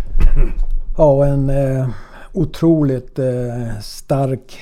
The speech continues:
back, eh, fyrkantig kropp, eh, eh, duktig skridskoåkare, bra skott, bra spelsinne, hade en väldig pondus, eh,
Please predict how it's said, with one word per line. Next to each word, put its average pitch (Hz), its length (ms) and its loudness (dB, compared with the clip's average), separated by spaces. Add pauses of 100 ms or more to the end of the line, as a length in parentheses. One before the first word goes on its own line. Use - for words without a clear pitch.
(160)
back, 127 680 -8
eh, 120 640 -8 (240)
fyrkantig 135 880 -4
kropp, 135 540 -6
eh, 123 380 -6 (1000)
eh, 67 580 -12 (220)
duktig 139 520 -6
skridskoåkare, 135 1300 -6 (420)
bra 135 400 -2
skott, - 540 -10
bra 131 320 -4
spelsinne, 127 1120 -6 (500)
hade 139 260 -6
en 131 120 -2
väldig 139 440 -4
pondus, 139 840 -4 (440)
eh, 127 340 -12